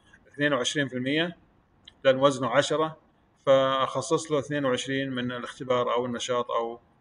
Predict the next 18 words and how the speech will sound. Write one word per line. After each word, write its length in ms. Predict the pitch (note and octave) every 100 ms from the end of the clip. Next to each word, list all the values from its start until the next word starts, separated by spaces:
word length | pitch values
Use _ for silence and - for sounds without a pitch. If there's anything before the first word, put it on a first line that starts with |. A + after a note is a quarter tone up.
| _
ما 80 | -
شابه 280 | - A2 G#2
ذلك. 400 | G#2 F#2+ - - _ _ _ _ _ _ - _ _ _ _ _ _ _ _ _ _ _ _ _ _ _ _ _ _ - - A#3
طبعًا 380 | D3 D3+ D#3+ F3
الدرجات 720 | D3+ C#3+ C3+ B2 C3 C3 G3+ A3
سوف 320 | - A3+ F3
تصبح 300 | G3 - C#3+
بهذه 320 | C#3+ D#3 C#3+
الطريقة، 480 | B2+ C#3+ E3 - A#2+
يعني 260 | A2+ A#2
الآن 340 | A#2 D3 E3 D#3
أضرب، 520 | D#3 E3+ C#3+ A#2 A#2+
آه، 760 | A#2 A2+ A2+ A2 A2 A2 A2 G#2+
ثمانية 360 | C3 D3+ D3+
فاصلة 360 | - D3+ C#3+ C3+
تسعة 420 | C#3+ A#2+ A2 A#2
ضرب 240 | B2+ D#3
ستين 580 | - D3 - C3+ A#2+ B2